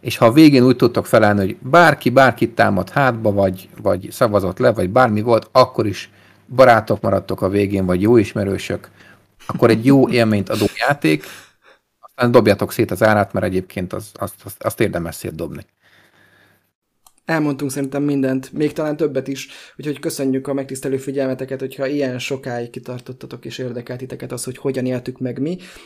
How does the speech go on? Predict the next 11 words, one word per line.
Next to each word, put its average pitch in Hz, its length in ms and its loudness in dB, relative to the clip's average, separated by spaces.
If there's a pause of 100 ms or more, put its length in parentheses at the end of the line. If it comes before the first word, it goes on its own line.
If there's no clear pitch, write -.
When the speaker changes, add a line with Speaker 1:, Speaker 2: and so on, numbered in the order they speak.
Speaker 2:
Hát 175 180 -8
nyilván 147 300 0
azért 131 260 -4
tizenöt-tizenhat 127 760 -8
játszmát 123 480 -8
nehezebb 120 680 -8
összefoglalni, 123 640 -8
és 113 100 -8
nem 123 160 -6
véletlen, 120 360 -6
hogy 117 220 -10